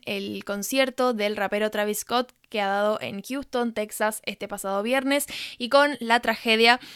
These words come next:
del fallecimiento de ocho personas luego de que hubiera un agolpamiento muy grande de la multitud que había ido a presenciar el concierto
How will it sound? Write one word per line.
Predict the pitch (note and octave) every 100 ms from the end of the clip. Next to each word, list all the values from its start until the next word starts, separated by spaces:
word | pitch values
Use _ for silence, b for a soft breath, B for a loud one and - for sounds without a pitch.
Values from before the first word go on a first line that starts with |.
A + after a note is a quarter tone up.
| B
del | A3 A3
fallecimiento | G#3+ G#3 G#3 G#3+ A3 A3+ A#3+
de | G#3+ A3+
ocho | C4 C4 C4
personas | A3 G#3 A#3 A3 A#3 -
luego | A3 A3 A3+
de | G#3+ G3+
que | G#3 G#3+ A#3 _ _
hubiera | - G#3+ A3 G#3 F#3+ -
un | A3 A3 A3+
agolpamiento | G#3+ G#3+ G#3+ G#3+ G#3+ A3+ A#3 A3+ G3
muy | G#3 A#3
grande | A3+ B3 C4 B3+ A#3+ C4 D4+ B B -
de | G#3+ G#3 G#3 _
la | - G3
multitud | F#3+ F#3+ F#3 G#3 A#3 A#3
que | A3
había | F#3+ G3+ G3+
ido | G#3
a |
presenciar | G#3 G#3 G#3+ G#3 G3 G#3 G#3 - -
el | G#3 G3+ G3 G#3
concierto | A#3 A#3 A3+ A#3+ A#3+ A#3 C#4+